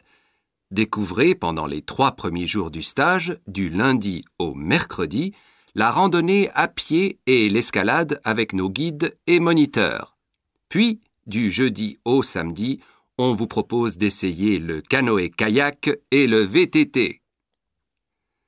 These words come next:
L'hébergement se fait à l'auberge de jeunesse où toutes les chambres sont pour deux personnes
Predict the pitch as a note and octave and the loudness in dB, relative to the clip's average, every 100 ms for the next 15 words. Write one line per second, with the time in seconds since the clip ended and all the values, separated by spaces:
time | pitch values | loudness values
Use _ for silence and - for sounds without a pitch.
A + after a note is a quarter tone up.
0 | _ _ _ _ _ - G2+ G#2 B2+ G#2+ | _ _ _ _ _ -4 -2 2 2 2
1 | C3 C3 A2 - G#2+ - G2 - C#3 E3+ | 2 2 0 -2 -4 -2 -4 -2 0 0
2 | D#3 A#2 B2 F#2 F#2 E2 F2+ E2+ G2 D#3+ | 2 2 0 0 -4 -4 -4 -2 -2 -2
3 | F3+ - F#3+ F3 - - _ F#3 E3 - | -2 -4 -4 -6 -10 -20 _ -4 -4 -4
4 | A#3+ A#3 C3+ C3 - C#3 C3+ A#2+ A2+ A2+ | -6 -4 -2 -2 0 0 0 -2 -4 -4
5 | A2 A2 G2 F2 C#3+ F3+ A2+ - - G#2+ | -4 -6 -8 0 2 2 0 -2 -2 0
6 | A2 G#2+ | 0 -2